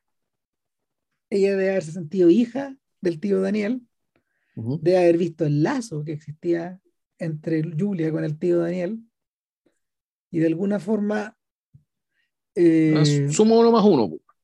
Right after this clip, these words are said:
Speaker 1: no, y acepta esto, po.
Speaker 2: Sí.
Speaker 1: Como, como buena madre de su madre.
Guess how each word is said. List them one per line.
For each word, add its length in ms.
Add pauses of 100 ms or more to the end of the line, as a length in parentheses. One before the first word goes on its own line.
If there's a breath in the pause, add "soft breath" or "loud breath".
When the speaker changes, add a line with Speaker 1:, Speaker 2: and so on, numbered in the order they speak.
(480)
Speaker 1:
no, 340
y 100
acepta 540
esto, 320
po. 160 (240)
Speaker 2:
Sí. 120 (720)
Speaker 1:
Como, 460
como 220
buena 240
madre 300
de 120
su 140
madre. 380